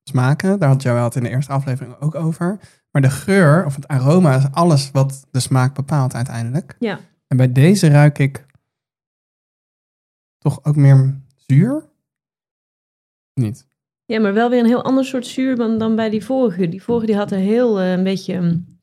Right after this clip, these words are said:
Speaker 2: fris, melkig, zoetig, verse boterachtig zuur. En
Speaker 1: Dit is het zuur als ik het groentebakje van mijn, eh,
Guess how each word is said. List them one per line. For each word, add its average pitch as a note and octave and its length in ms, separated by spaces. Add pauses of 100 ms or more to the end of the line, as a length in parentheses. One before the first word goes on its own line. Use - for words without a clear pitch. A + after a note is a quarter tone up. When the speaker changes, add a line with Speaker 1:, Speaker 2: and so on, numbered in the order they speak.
(160)
Speaker 2:
fris, G#3+ 480
melkig, G#3 1000
zoetig, - 680
verse G3 260
boterachtig G#3+ 720 (680)
zuur. C4 380
En - 60
Speaker 1:
Dit - 140
is - 100
het D3+ 160
zuur D#3+ 240
als D#3 180
ik D3+ 120
het C#3 180
groentebakje D#3 720
van C#3+ 220
mijn, C#3 280
eh, C3+ 260